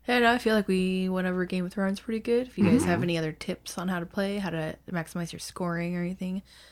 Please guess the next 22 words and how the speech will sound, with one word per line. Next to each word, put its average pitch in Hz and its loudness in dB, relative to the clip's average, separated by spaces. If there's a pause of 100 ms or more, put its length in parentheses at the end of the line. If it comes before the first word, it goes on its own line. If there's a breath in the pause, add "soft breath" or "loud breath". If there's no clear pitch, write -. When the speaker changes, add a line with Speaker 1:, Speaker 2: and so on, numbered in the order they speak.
(300 soft breath)
Speaker 1:
let 185 2
us 170 -2
know. 180 0
We'll 180 -14
try 175 -4
to 175 -4
share 180 -2
it 175 -2
on 170 -2
the 175 -2
show. 180 -2 (960 soft breath)
Um, 165 2 (240)
Spider-Man 180 4
Vault 165 2
Edition 185 0
got 180 2
announced 180 0
yesterday. 190 0
That 170 -2
was 175 -2
super 180 -2
cool. 185 -2